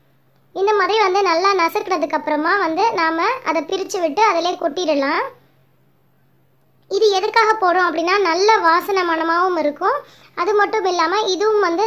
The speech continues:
நமக்கு ஒரு கிருமி நாசினி தான். ஆனா ரொம்ப வாசனையா இருக்கும் கற்பூரம் போட்டோம் அப்படின்னா. உங்களுடைய வீட்டு அளவுக்கு ஏத்த மாதிரி ஒரு பாக்கெட்டோ அல்லது ரெண்டு பாக்கெட்டோ நீங்க போட்டுக்கோங்க. எல்லார் வீடுகள்லயுமே இருக்கிறது, இதுக்கு நம்ம தனியா வாங்க வேண்டியதில்லை.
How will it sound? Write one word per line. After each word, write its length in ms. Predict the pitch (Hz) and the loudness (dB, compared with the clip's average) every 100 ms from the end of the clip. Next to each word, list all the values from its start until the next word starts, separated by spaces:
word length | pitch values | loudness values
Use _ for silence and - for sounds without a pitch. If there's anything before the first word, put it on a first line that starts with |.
| 403 | 0
நமக்கு 240 | 330 302 359 | -2 0 -2
ஒரு 80 | 320 | 0
கிருமி 220 | 339 320 311 | -2 -2 -4
நாசினி 300 | 294 294 294 294 | -4 -4 -4 -2
தான். 140 | 440 523 - _ _ _ 330 | -2 -4 -16 _ _ _ -2
ஆனா 120 | 403 427 | 0 2
ரொம்ப 220 | 349 392 480 370 | 2 4 6 6
வாசனையா 340 | 349 370 359 | 4 0 0
இருக்கும் 280 | 339 370 381 | 0 -2 -2
கற்பூரம் 440 | 320 294 381 370 330 | -2 0 -2 0 0
போட்டோம் 240 | 330 339 | -2 0
அப்படின்னா. 280 | 302 311 311 427 | 0 2 2 2
உங்களுடைய 320 | 381 339 330 302 | 2 0 0 0
வீட்டு 220 | 392 415 359 | -2 2 2
அளவுக்கு 300 | 349 381 339 | 2 -2 -4
ஏத்த 140 | 330 302 | -4 -4
மாதிரி 160 | 311 427 381 | -2 0 0
ஒரு 120 | 349 349 | -2 -2
பாக்கெட்டோ 260 | 320 302 | -4 -2
அல்லது 200 | 392 330 311 | -2 -2 -2
ரெண்டு 160 | 294 302 | -2 -4
பாக்கெட்டோ 280 | 294 311 339 | -4 -4 -4
நீங்க 140 | 302 285 | -4 -4
போட்டுக்கோங்க. 420 | 311 294 285 269 320 330 | -4 -4 -4 -4 -4 -2
எல்லார் 260 | 330 370 370 | 0 0 0
வீடுகள்லயுமே 500 | 359 349 339 339 381 339 | -4 -4 -4 -2 -2 -4
இருக்கிறது, 380 | 311 294 269 370 | -4 -4 -2 -4
இதுக்கு 220 | 339 330 | -4 -6
நம்ம 120 | 302 294 | -6 -4
தனியா 180 | 294 320 330 | -6 -4 -4
வாங்க 200 | 302 320 | -4 -4
வேண்டியதில்லை. 520 | 311 285 285 277 285 | -4 -2 -4 -2 -2